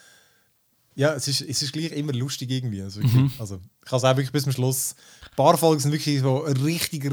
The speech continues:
Speaker 1: richtig geil. Wirklich, sie haben einfach abgefahrene <laughs> Ideen und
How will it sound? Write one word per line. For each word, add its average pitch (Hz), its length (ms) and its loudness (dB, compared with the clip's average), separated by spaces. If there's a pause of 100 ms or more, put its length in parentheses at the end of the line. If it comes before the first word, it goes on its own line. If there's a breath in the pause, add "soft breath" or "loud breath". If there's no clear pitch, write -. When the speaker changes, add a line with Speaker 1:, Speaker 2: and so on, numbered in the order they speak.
Speaker 1:
richtig 160 420 -2
geil. 147 280 2
Wirklich, 147 180 -6 (300)
sie 135 100 -2
haben 135 60 2
einfach 135 180 -2
abgefahrene 151 640 -2
<laughs> - 0 -
Ideen 139 680 0
und 120 180 -2